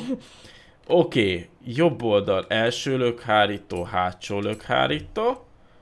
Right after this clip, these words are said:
fólia alkalmazása, bizony az,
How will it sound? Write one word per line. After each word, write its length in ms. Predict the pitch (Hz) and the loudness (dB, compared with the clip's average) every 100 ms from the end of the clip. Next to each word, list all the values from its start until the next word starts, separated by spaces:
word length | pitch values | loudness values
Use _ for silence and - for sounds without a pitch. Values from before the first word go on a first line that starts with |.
| _ _ | _ _
fólia 600 | - - 170 135 117 104 | -8 0 2 2 2 2
alkalmazása, 1300 | - 110 110 110 120 117 117 117 117 113 117 - 208 277 - _ - - - - - - | 2 0 0 0 -2 0 -2 0 2 2 0 -2 -4 -4 -12 _ -20 -20 -20 -20 -18 -4
bizony 460 | - 214 202 214 | 4 4 4 2
az, 440 | 208 214 202 - | 4 4 2 -6